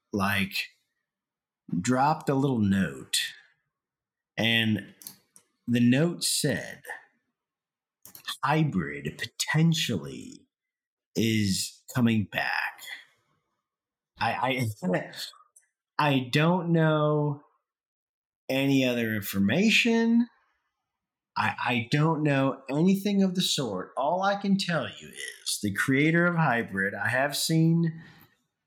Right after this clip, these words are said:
this fellow's Discord, uh, his little, uh, status. He, he's there.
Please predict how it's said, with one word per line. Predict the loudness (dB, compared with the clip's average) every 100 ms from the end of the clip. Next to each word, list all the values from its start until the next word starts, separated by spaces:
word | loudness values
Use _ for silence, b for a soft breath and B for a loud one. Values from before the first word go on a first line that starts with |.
| _
this | -4 -2
fellow's | 0 2 2 2
Discord, | 2 2 0 0 -2 -2 -6 -12 -12 -14 _ _ _ _ _
uh, | -2 0 2 2
his | 0 0 0
little, | 2 2 0 -2
uh, | -2 -2 -2 -2 -4
status. | -4 0 0 0 -4 -6 -4 -6 b b b _ _
He, | 0 4 4
he's | 4 2
there. | 2 2 0 -6